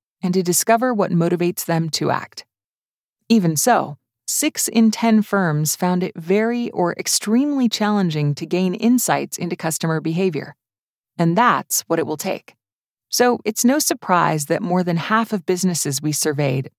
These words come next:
plan to expand, upgrade, or implement technologies to help them be more agile, more responsive, and more creative in their experiences. Take it from Ken Kellogg, Vice President of Brand and Digital Experience at Mercy Health.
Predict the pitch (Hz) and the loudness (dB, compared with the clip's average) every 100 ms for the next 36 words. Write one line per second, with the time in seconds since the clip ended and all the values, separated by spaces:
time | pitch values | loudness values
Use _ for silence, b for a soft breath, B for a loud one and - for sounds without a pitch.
0 | _ 196 202 196 143 - - 226 233 233 | _ 0 0 -2 -4 -4 0 2 2 0
1 | - _ _ - 190 - 190 190 196 _ | -2 _ _ -4 -2 -2 -2 -2 -6 _
2 | _ 226 277 - 233 233 220 208 185 180 | _ 2 2 2 2 4 2 2 -2 -2
3 | 165 165 151 175 165 165 180 - 202 190 | 0 0 -2 -2 -2 -2 -4 -2 -2 0
4 | 175 165 - 202 196 127 - - _ _ | 0 0 0 0 0 -4 -6 -10 _ _
5 | - 196 208 - 240 240 - - - _ | 2 4 4 4 4 2 -2 -10 -14 _
6 | _ _ 196 196 220 269 - 247 196 185 | _ _ 4 6 4 2 -2 2 2 2
7 | 185 - 165 156 147 143 - 135 - - | 0 -2 0 2 0 -2 -4 -4 -4 -8
8 | - - - - _ _ _ _ _ _ | -10 -8 -8 -10 _ _ _ _ _ _
9 | _ _ - 311 - - 240 220 202 196 | _ _ -2 0 0 2 2 4 2 2
10 | 185 151 131 - - _ - 190 208 - | 2 2 2 -2 -8 _ -4 2 2 2
11 | - 202 202 208 208 156 - 175 202 220 | 0 2 4 2 0 -4 0 0 2 0
12 | - 170 160 180 202 214 214 - 262 233 | 0 -2 -2 0 4 4 2 -2 -2 0
13 | 143 143 - - 175 175 - 185 147 - | 0 -2 -2 -4 -2 -2 -2 -2 -2 -4
14 | - | -8